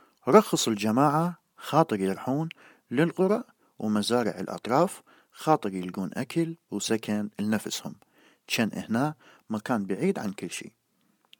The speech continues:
عيسى بالجواب قال: "أنتم انطوهم أكل." قالوا: "إحنا ما عندنا شيء غير خمس خبزات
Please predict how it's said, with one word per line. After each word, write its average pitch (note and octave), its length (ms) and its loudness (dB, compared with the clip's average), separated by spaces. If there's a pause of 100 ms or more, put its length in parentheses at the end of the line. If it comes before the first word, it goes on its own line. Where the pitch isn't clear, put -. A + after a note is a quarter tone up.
(500)
عيسى B2 500 -2
بالجواب G2+ 560 0
قال: F2 200 -4 (840)
"أنتم C3+ 380 6
انطوهم G2+ 540 -2
أكل." - 280 -8 (920)
قالوا: D#3+ 400 4 (640)
"إحنا D3 280 0
ما F3+ 180 4
عندنا A2+ 280 -2
شيء E3+ 420 -2 (340)
غير G#2+ 140 4
خمس C#3+ 420 -4
خبزات A2+ 560 -2